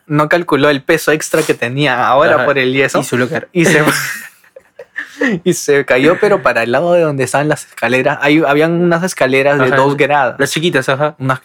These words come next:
Speaker 1: escaleras pequeñas en nuestro colegio. Y, eh, pisó ahí y se fue para el suelo.
Speaker 2: Ya.
Speaker 1: Y se, y nuevamente, pero ahí sí se quebró el brazo. <laughs> O sea,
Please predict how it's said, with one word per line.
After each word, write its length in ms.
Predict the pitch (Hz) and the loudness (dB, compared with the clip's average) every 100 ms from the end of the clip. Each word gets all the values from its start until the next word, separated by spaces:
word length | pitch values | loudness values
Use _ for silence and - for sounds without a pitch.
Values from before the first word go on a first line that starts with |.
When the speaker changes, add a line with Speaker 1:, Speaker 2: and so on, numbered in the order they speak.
| - | -12
Speaker 1:
escaleras 460 | 135 117 120 113 | -6 -2 -2 -4
pequeñas 440 | - - 139 123 113 | -6 -4 -2 -2 -6
en 100 | 113 | -8
nuestro 240 | 107 107 | -8 -6
colegio. 380 | 117 131 - 147 _ _ - - - - | -2 -2 -4 -14 _ _ -20 -20 -16 -2
Y, 360 | 185 196 226 _ | 0 0 -4 _
eh, 880 | 156 131 127 123 120 120 117 123 127 123 | -2 0 2 2 2 0 0 -4 -10 -4
pisó 260 | 160 - 185 | -4 0 2
ahí 340 | 180 220 208 | 2 2 0
y 40 | |
se 140 | 175 131 | -2 -2
fue 180 | 156 147 | -2 0
para 200 | 151 139 | -2 -2
el 60 | |
suelo. 280 | 190 175 131 - 127 | -2 -4 -6 -12 -4
Speaker 2:
Ya. 320 | 110 117 247 _ _ - - - - | -2 -2 -6 _ _ -20 -20 -8 0
Speaker 1:
Y 200 | 180 208 | 0 2
se, 180 | - 120 | 0 -2
y 400 | 123 131 135 147 | -2 -4 -2 0
nuevamente, 640 | 143 139 143 147 175 - | 2 0 -2 0 0 0
pero 200 | - 135 123 | -2 0 0
ahí 160 | 139 | 0
sí 200 | 143 196 | -2 -4
se 140 | - - | -6 -4
quebró 340 | 113 110 139 | -2 2 2
el 160 | 135 113 | 2 -2
brazo. 280 | 113 113 127 120 - - - | -4 -2 -2 -2 -6 -6 0
<laughs> 460 | 185 180 170 196 | 2 2 2 2
O 80 | 160 | 2
sea, 140 | 151 | 0